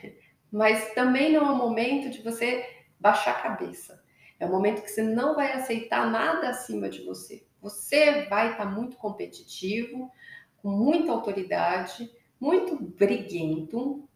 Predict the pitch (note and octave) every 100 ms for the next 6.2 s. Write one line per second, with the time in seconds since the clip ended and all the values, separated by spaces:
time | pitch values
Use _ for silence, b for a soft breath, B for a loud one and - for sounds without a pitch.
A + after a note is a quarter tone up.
0 | _ - F3 F3 F3+ - G3+ A3+ C#4 F4
1 | F4 A#3+ B3 B3 A3+ - G3 - F#3 F#3
2 | - F3 - - F#3 F#3+ G3+ F#3 E3 E3
3 | - - E3+ E3+ E3 E3+ F#3 F3 D#3+ D#3+
4 | - - D#3+ E3 G#3 - B B B B
5 | - F#3 F3+ F3 F3 F3 E3+ E3+ - -
6 | -